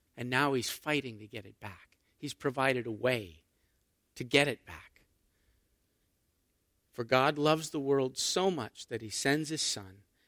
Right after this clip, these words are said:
and if we believe, we receive eternal life. It's just that simple. So it's this lovely, awesome, powerful, dirty, real <laughs> story. And,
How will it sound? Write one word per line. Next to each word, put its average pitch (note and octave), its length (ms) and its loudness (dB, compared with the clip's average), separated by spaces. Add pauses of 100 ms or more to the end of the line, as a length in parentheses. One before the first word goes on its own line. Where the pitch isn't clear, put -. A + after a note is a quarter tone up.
(100)
and A#2 160 -2
if A2 120 -8
we F3+ 280 6
believe, C#3 800 4 (360)
we B2 280 0
receive - 560 -8 (680)
eternal G#2+ 480 -8
life. - 300 -20 (340)
It's - 120 -10
just - 260 0
that G2+ 180 -10
simple. A2+ 380 -12 (720)
So C#3 340 0 (600)
it's D3 200 2
this - 280 0
lovely, E3 720 4 (160)
awesome, B2+ 640 -4
powerful, B2+ 600 2
dirty, C3+ 720 2
real B2+ 640 8 (160)
<laughs> - 120 -20
story. B2+ 720 4 (960)
And, C3 320 4